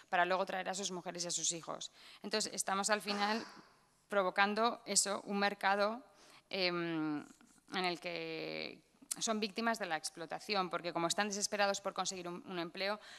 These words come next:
hay muchos contratantes que abusan de esta si-, situación, les hacen trabajar más horas,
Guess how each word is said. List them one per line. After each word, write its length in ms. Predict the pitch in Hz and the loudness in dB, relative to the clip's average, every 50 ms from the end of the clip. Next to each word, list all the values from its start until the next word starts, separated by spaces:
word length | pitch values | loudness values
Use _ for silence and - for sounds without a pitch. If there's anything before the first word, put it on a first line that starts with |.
| - - - | -10 -4 -2
hay 100 | 196 196 | 0 0
muchos 300 | 208 208 - 220 208 - | 0 0 0 0 0 0
contratantes 640 | 208 202 190 196 185 180 - 196 190 185 208 202 | 0 -2 -4 -4 -4 -2 -4 -4 -4 -2 -2 -2
que 120 | - 196 170 | -2 -2 -4
abusan 320 | 160 175 190 - 196 185 | -4 -2 -2 -2 -2 -2
de 60 | 185 | -4
esta 180 | 180 - - 185 | -4 -4 -2 0
si-, 200 | - 196 196 165 - | -2 -2 -2 -4 -4
situación, 680 | - - 202 190 - 185 180 - - 202 196 202 214 - - - - | -4 -4 -4 -4 -4 -4 -4 -2 0 2 2 2 0 -2 -8 -8 -2
les 140 | 185 180 180 | -2 -2 0
hacen 180 | 170 - 180 | -2 -2 -2
trabajar 380 | 170 - 175 175 175 - 180 180 | 2 2 2 2 2 -2 -2 -2
más 200 | 175 175 180 - | -2 -2 -2 -2
horas, 280 | 214 214 226 226 226 | 0 2 2 0 0